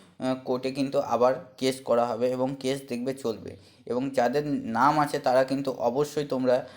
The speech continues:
এ, নিয়োগ প্রক্রিয়া পাবে, এটা, এটা আমি তোমাদেরকে একদম গ্যারান্টি বলবো। আ, আর একটা কথা, যদি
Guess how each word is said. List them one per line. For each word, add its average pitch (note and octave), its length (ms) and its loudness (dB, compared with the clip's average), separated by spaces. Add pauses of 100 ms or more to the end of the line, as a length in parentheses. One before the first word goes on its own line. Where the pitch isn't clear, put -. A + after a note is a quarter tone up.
(220)
এ, A#2+ 260 2
নিয়োগ B2 320 2
প্রক্রিয়া C3 420 2
পাবে, A#2 460 0 (240)
এটা, C3+ 300 2 (120)
এটা B2+ 260 4
আমি C#3 140 2
তোমাদেরকে C3+ 400 0
একদম C3+ 300 2
গ্যারান্টি B2 380 2
বলবো। A#2 400 -2 (460)
আ, B2 280 -2
আর C3+ 180 4
একটা C#3+ 340 2
কথা, C#3 260 2
যদি C#3 480 -2